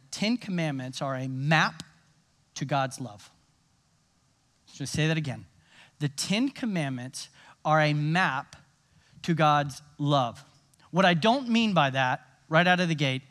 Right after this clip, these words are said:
is that the Ten Commandments are not a list of rules that you have to keep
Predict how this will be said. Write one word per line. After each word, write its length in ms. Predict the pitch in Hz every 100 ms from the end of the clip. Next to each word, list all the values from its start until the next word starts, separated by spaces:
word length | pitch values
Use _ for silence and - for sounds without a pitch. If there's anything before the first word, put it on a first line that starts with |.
| - - 160
is 140 | 175
that 120 | 165 160 -
the 80 | 165
Ten 260 | - 247
Commandments 640 | 294 294 208 175 147 147 - _ _ - -
are 140 | 170 180
not 400 | 180 190 254 -
a 100 | 185
list 320 | 175 196 226 247
of 140 | 175
rules 360 | 190 170 160 147
that 160 | 165
you 240 | 156 151 196
have 260 | 202 208
to 80 | 208
keep 420 | - 202 156 139